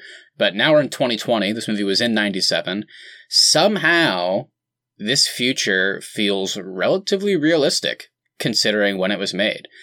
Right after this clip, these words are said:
Like, it's a universe where missions are going to space daily.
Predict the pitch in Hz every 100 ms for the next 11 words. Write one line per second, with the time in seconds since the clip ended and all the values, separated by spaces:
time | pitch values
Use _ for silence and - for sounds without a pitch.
0 | - - 104 104 101 - - 127 - 110
1 | 110 123 120 123 - 113 104 101 101 101
2 | 110 - 113 110 107 104 104 117 - 107
3 | 107 - 104 90 92 90 104